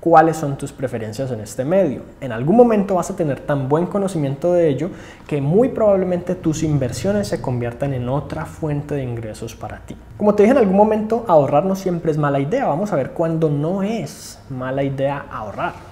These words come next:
Primero que todo, cuando ahorramos para crear un fondo de emergencias, un ahorro de dinero que tenemos allí en caso de algún imprevisto. Si te fracturas, si tienen que operarte, si el seguro de salud no te cubre algún medicamento o cualquier otra cosa inesperada que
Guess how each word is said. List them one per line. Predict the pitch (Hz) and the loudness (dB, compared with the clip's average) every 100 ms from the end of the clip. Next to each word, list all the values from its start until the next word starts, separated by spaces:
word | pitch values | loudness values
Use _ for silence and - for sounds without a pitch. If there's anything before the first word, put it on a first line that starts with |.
| - | -20
Primero | - 131 | -2 4
que | 208 | 4
todo, | 190 147 170 | 4 2 0
cuando | 208 175 147 | 2 2 2
ahorramos | 131 127 165 208 | 2 2 -2 -2
para | 185 170 | -4 -2
crear | 135 127 | -4 -2
un | 160 | -2
fondo | 160 - 185 185 180 185 | -4 -2 -2 0 -2 0
de | 175 | 0
emergencias, | 135 117 - 165 190 185 - - | -2 -4 -4 -2 -2 -2 -8 -8
un | 151 160 | -4 -2
ahorro | 180 185 185 185 208 | 2 4 4 2 0
de | 190 160 | 0 0
dinero | 131 127 160 | 0 -2 -2
que | 180 | -2
tenemos | 147 123 160 | -4 -2 -4
allí | 175 120 135 175 | -4 -4 -2 -2
en | 180 | -2
caso | 135 - | -6 -2
de | 156 | -2
algún | 123 120 | -2 -2
imprevisto. | 135 139 113 120 226 - - - - - - - | -2 -4 -4 2 2 2 -6 -18 -20 -20 -20 -20
Si | - 123 | -8 -6
te | 120 | -6
fracturas, | 117 123 - - 185 196 175 | -6 -8 -8 4 6 8 6
si | 147 | 0
tienen | 135 139 151 | -4 -2 0
que | 156 | 0
operarte, | 151 151 156 165 - 156 | 0 2 2 0 -2 -6
si | - 131 120 | -4 -4 -4
el | 127 123 | -6 -6
seguro | - 117 147 170 170 | -4 0 4 8 8
de | 165 | 8
salud | 151 131 147 | 6 4 4
no | 151 151 | 4 2
te | 165 | -2
cubre | - 175 190 170 | 2 6 6 6
algún | 160 151 151 | 4 4 2
medicamento | 151 151 151 123 139 160 160 | 2 0 -2 -2 0 -2 -2
o | 147 | -4
cualquier | 139 135 240 254 | -4 -2 -2 -2
otra | 254 214 | -4 -8
cosa | 214 180 196 | -6 -4 -2
inesperada | 180 160 135 120 127 139 | -2 -2 -4 -2 0 -2
que | 139 | -2